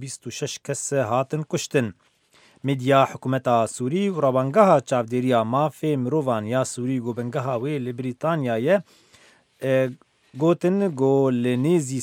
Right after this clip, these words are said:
sê hezar kes ji bajarokê Fûa û Kefreya bi basan hatine derxistin, go ew li jêrî destê hikûmeta Sûrî ne. Ji aliyekî din ve jî bi sedan kes hatin derxistin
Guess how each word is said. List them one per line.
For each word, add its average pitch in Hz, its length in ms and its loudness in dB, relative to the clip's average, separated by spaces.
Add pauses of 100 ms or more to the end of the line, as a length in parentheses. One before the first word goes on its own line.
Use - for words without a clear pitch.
sê 160 140 -2
hezar 110 440 -6
kes - 300 -4 (300)
ji 143 140 0 (120)
bajarokê 127 840 0 (300)
Fûa 131 440 4
û 120 140 -8
Kefreya 170 680 4 (320)
bi 120 180 0
basan 135 380 0
hatine 123 500 -4
derxistin, 117 600 -6
go 113 220 -8 (140)
ew 156 220 -4
li 117 160 -4
jêrî 165 380 -4 (280)
destê 139 540 -2 (640)
hikûmeta 127 680 0
Sûrî 123 400 -4
ne. 98 180 -8 (320)
Ji 131 180 0
aliyekî 139 560 0
din 165 220 -2
ve 117 140 0
jî 147 360 -2
bi 127 140 -4
sedan 123 380 -4
kes - 280 -8
hatin 131 400 -4
derxistin 170 640 -4